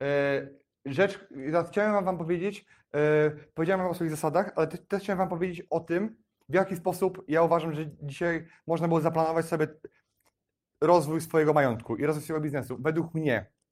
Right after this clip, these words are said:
Bo ja się znam na kilku rzeczach. Znam się na nieruchomościach, znam się na flipach, na deweloperce i na, na czym jeszcze? No, na robieniu pieniędzy można powiedzieć, że, że trochę tam się znam. Natomiast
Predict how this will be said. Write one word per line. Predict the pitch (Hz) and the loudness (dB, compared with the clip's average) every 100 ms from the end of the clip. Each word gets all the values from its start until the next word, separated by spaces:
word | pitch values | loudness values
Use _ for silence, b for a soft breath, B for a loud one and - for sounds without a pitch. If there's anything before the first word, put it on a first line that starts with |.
| b b b | b b b
Bo | |
ja | 185 | 2
się | - 226 - - - _ _ _ _ _ | 4 2 2 -10 -20 _ _ _ _ _
znam | 135 190 196 190 - _ _ | 2 4 4 0 -10 _ _
na | 160 165 | -2 0
kilku | 196 165 151 | 0 0 0
rzeczach. | 139 113 95 - _ _ _ _ _ _ _ _ | 0 0 -4 -8 _ _ _ _ _ _ _ _
Znam | 139 175 | -4 -2
się | 170 | 0
na | 175 | 0
nieruchomościach, | 151 151 143 - 180 160 | 0 0 0 2 0 0
znam | 170 | -4
się | 165 | -2
na | 151 | -4
flipach, | 151 147 180 196 - | -2 0 2 0 -6
na | 147 | -4
deweloperce | 143 147 147 147 - 175 208 - b | 0 2 2 0 2 0 0 -8 b
i | 156 | 0
na, | 165 160 156 - - _ _ _ _ _ _ _ - | 4 4 4 0 -12 _ _ _ _ _ _ _ -12
na | 127 | -10
czym | 113 | -8
jeszcze? | 101 - 139 - _ _ _ _ _ _ _ _ b b | -10 -10 -14 -16 _ _ _ _ _ _ _ _ b b
No, | 196 202 - | -8 -8 -2
na | 233 | 4
robieniu | 247 233 220 | 4 4 2
pieniędzy | 208 208 165 | 2 2 2
można | 175 170 | 2 4
powiedzieć, | 165 156 156 | 2 2 -4
że, | 143 | -8
że | 143 | -4
trochę | 175 165 | -2 0
tam | 160 131 | -2 -2
się | 135 | -4
znam. | 113 92 _ b b b | -8 -10 _ b b b
Natomiast | 180 180 175 | -2 0 -2